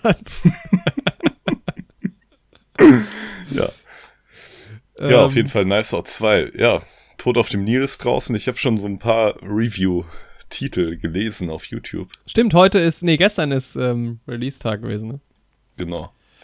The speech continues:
Speaker 2: Und wir haben uns ja schon mal so ein bisschen über das C G I im Trailer unterhalten von,
Speaker 1: Ja.
Speaker 2: von dem Nil und sowas, wie die Hintergrund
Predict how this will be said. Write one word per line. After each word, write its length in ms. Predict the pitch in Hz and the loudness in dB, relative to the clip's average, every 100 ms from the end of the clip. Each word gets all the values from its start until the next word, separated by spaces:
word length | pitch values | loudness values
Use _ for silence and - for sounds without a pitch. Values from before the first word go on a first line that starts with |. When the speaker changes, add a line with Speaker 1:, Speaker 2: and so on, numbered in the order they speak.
| - _ - _ _ _ | -20 _ -20 _ _ _
Speaker 2:
Und 200 | - 92 | -4 0
wir 80 | 95 | 2
haben 100 | 117 | 0
uns 120 | 120 | 0
ja 100 | 120 | 0
schon 160 | 107 110 | 0 0
mal 100 | 101 | -2
so 100 | 90 | -2
ein 80 | 90 | -4
bisschen 280 | 104 - 101 | -4 -6 -4
über 160 | 95 | -2
das 260 | 92 92 - | -2 -4 -4
C 120 | 110 | -6
G 180 | - 98 | -2 -2
I 220 | - 98 | 0 0
im 120 | 101 - | 0 -2
Trailer 320 | 101 107 95 | -4 -2 -2
unterhalten 680 | 82 82 80 82 - 95 117 - | -2 -4 -6 -8 -8 -10 -10 -18
von, 280 | - 98 | -8 -2
Speaker 1:
Ja. 200 | 127 120 | 0 0
Speaker 2:
von 200 | 123 90 | -2 -6
dem 220 | 85 87 92 | -6 -8 -6
Nil 340 | 110 117 110 | -2 0 0
und 200 | - 90 | -4 -10
sowas, 440 | 92 92 92 - 95 | -6 -4 -4 -4 -8
wie 80 | 85 | -6
die 280 | 90 87 90 | -6 -6 -8
Hintergrund 760 | 101 101 101 95 87 - - | -6 -6 -6 -6 -8 -8 -14